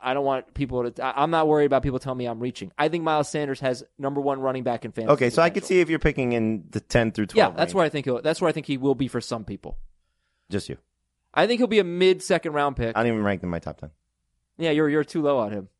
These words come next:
Speaker 1: T-, your top ten running backs? You're too low. He's the man. He is the man. You see what he's been doing lately? He's
Speaker 2: Yeah.
Speaker 1: the man.
Speaker 2: Really good.
Speaker 1: Oh my gosh, he's amazing.
Speaker 2: He's in my top twelve, but not in my top ten.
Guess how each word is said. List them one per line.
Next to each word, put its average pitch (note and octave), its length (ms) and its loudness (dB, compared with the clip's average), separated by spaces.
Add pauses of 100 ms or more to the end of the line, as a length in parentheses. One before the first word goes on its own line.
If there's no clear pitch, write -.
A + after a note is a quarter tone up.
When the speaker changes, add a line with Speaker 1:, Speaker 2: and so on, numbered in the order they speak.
(300)
Speaker 1:
T-, - 140 -20
your D3+ 140 -8
top E3 240 -2
ten C3+ 180 -4
running C3 240 0
backs? G#3 340 -8
You're C3 80 -6
too A#2+ 200 -4
low. G2+ 200 -6 (200)
He's B3+ 240 0
the - 80 0
man. C#3+ 460 -4 (260)
He C4 280 -4
is A#3+ 160 2
the F#3 120 6
man. G#3 500 2 (100)
You A3 80 -2
see G#4+ 120 0
what A4 60 2
he's G4+ 140 2
been A3+ 100 -4
doing E4+ 300 6
lately? A#4 380 2 (360)
He's C4+ 220 0
Speaker 2:
Yeah. G#3 60 -6
Speaker 1:
the A3 120 4
man. A3+ 640 4
Speaker 2:
Really C3 160 2
good. B3+ 200 -2 (320)
Speaker 1:
Oh F3+ 120 4
my G2+ 220 -8 (100)
gosh, F#3+ 340 2
he's C3+ 160 -8
amazing. D3 560 4
Speaker 2:
He's D3 60 -4
in D3+ 80 0
my C#3+ 100 -2
top B2+ 240 2
twelve, G2 220 0
but F2 60 -4
not E2+ 140 -4
in E2+ 60 -8
my E2+ 100 -8
top - 200 -16
ten. D2+ 120 -14